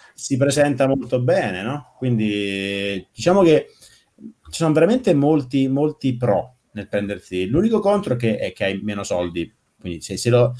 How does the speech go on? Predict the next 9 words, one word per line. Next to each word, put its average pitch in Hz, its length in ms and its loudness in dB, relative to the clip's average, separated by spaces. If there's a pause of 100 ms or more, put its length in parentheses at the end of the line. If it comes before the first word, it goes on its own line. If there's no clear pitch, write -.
(140)
se - 160 -4
finanziariamente 151 920 4
rientra 110 360 2
in 110 80 6
un 110 140 4
quadro 107 800 2
ragionevole, 110 960 0 (640)
perché 92 340 -6
no? 95 280 -4